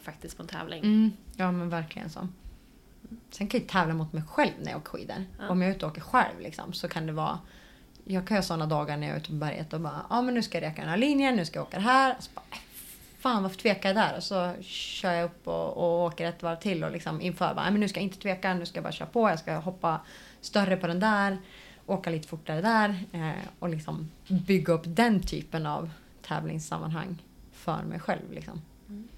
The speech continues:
Speaker 1: Åker du ofta själv på berget?
Speaker 2: Mm, inte i år, för man träffar alltid folk.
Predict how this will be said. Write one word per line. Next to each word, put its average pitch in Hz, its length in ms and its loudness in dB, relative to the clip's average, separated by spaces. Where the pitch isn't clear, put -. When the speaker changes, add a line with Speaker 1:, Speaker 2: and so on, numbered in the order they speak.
Speaker 1:
Åker 233 240 -6
du 214 60 -6
ofta 208 160 -8
själv 226 220 -6
på 185 80 -10
berget? 170 240 -10
Speaker 2:
Mm, 165 920 -2
inte 175 300 0
i 180 40 2
år, 160 220 0
för - 120 -10
man 170 100 -4
träffar - 280 -4
alltid - 180 2
folk. - 440 8